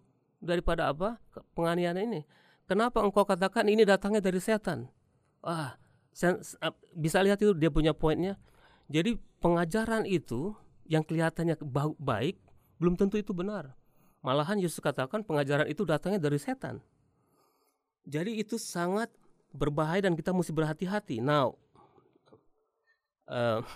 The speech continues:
pada saat ini saya mau kembali lagi ke dalam, kepada orang-orang banyak itu. Jadi pengalaman orang banyak itu sama dengan pikiran Petrus,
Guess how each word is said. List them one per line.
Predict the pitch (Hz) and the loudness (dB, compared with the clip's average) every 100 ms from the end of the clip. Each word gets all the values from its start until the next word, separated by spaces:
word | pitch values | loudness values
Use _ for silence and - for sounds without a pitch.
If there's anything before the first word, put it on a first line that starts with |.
| - - - - | -20 -20 -20 -12
pada | - 151 165 | -2 0 2
saat | 190 175 | 0 0
ini | 131 139 233 _ _ _ _ _ _ _ _ - - - - - _ _ _ _ | -2 -2 -4 _ _ _ _ _ _ _ _ -20 -20 -20 -20 -20 _ _ _ _
saya | - 180 | 0 2
mau | 175 | 2
kembali | 156 151 160 | 4 4 6
lagi | 156 170 | 4 2
ke | 135 | 2
dalam, | 135 131 131 | 4 2 0
kepada | 143 131 120 143 131 | -2 -2 0 -2 0
orang-orang | 143 135 127 120 | 2 2 2 2
banyak | 117 120 120 | 2 0 -4
itu. | 120 160 | -4 -2
Jadi | 196 | 2
pengalaman | 214 202 196 190 | 2 4 4 4
orang | 196 180 175 | 4 2 2
banyak | 180 | 0
itu | 196 | -2
sama | 196 190 180 | 0 2 4
dengan | 160 170 170 - | 4 2 0 0
pikiran | 165 - 151 143 | 0 4 4 2
Petrus, | - 151 139 117 - | 0 -2 -2 -6 -6